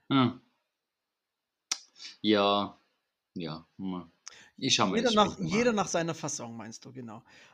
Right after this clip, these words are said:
Speaker 2: Ähm,
Speaker 1: Jeder
Speaker 2: aber
Speaker 1: so, wie er will.
Speaker 2: ich hab mir überlegt, das Ausmalbuch Fickende Einhörner, das kostet nur vier neunundneunzig. Und ich dachte mir, ähm, das kaufe ich dir einfach. Ähm, also,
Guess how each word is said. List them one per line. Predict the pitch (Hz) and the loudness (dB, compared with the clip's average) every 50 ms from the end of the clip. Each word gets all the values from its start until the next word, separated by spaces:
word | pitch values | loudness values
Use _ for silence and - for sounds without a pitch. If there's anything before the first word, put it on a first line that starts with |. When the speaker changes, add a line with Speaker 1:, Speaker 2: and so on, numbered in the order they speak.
| _ - | _ 2
Speaker 2:
Ähm, | 196 185 180 180 180 180 180 175 175 175 170 - - - _ - | 6 8 8 8 8 6 6 4 0 -2 -4 -8 -14 -20 _ -2
Speaker 1:
Jeder | 120 127 139 143 147 | 2 4 6 8 8
Speaker 2:
aber | 147 202 208 | 8 8 8
Speaker 1:
so, | 110 107 98 95 | 6 4 2 2
wie | 107 107 | 2 2
er | 104 87 | 2 2
will. | 82 78 78 - - - _ - | 0 -6 -8 -10 -18 -18 _ -4
Speaker 2:
ich | 202 - | -2 0
hab | 196 247 - 294 | 0 0 2 2
mir | 277 | 2
überlegt, | 220 190 202 180 160 175 233 233 - _ _ - | 4 4 2 2 0 -2 -4 -6 -10 _ _ -6
das | 190 170 165 - | -4 -4 -4 -4
Ausmalbuch | - 214 277 285 285 320 233 165 151 - 151 156 190 247 254 - - - | -2 -2 -2 0 0 -2 -2 -2 -2 -4 -6 -6 -6 -6 -8 -10 -16 -18
Fickende | - - - 254 262 214 196 170 | -14 -10 -8 -6 -4 -2 -2 -2
Einhörner, | - 254 311 269 185 139 120 123 165 262 311 - _ _ _ _ _ _ _ _ _ _ _ - | -2 -2 -2 -2 -2 -2 -4 -8 -10 -10 -10 -12 _ _ _ _ _ _ _ _ _ _ _ -14
das | - - | -12 -6
kostet | - 220 226 - | -6 -6 -6 -4
nur | 247 214 | -6 -6
vier | - - 233 247 226 | -4 -4 -4 -4 -2
neunundneunzig. | 226 220 220 214 196 185 185 190 180 - - 131 127 - - - _ _ _ _ _ _ _ _ _ _ _ _ _ _ | -2 -2 -2 -2 -2 -2 -4 -4 -6 -8 -10 -12 -12 -14 -14 -16 _ _ _ _ _ _ _ _ _ _ _ _ _ _
Und | - 185 170 | -6 -4 -4
ich | 160 - | -2 0
dachte | 202 226 - - 262 | 0 0 0 -2 -6
mir, | 240 202 196 202 220 220 226 220 _ _ _ - | -4 -4 -2 -2 -2 -4 -4 -8 _ _ _ -14
ähm, | 190 180 180 175 170 170 170 165 - - - _ _ _ _ _ - | -10 -10 -8 -8 -8 -8 -10 -12 -14 -16 -20 _ _ _ _ _ -8
das | - - - | -6 -4 0
kaufe | - 165 240 269 - | 2 2 2 2 2
ich | 277 - | 0 0
dir | - 156 127 - | 0 -6 -8 -8
einfach. | 123 135 - 185 254 - - _ _ _ _ _ _ _ _ _ _ _ _ _ _ _ _ _ _ | -12 -12 -10 -12 -12 -12 -14 _ _ _ _ _ _ _ _ _ _ _ _ _ _ _ _ _ _
Ähm, | - 175 165 156 160 160 156 156 151 151 151 151 147 143 135 - _ | -8 -4 -2 0 0 0 -2 -2 -4 -6 -6 -8 -10 -14 -16 -20 _
also, | - - 165 - - - 180 170 160 156 156 151 165 - | -12 -10 -8 -6 -4 -2 -2 0 0 0 -2 -6 -8 -14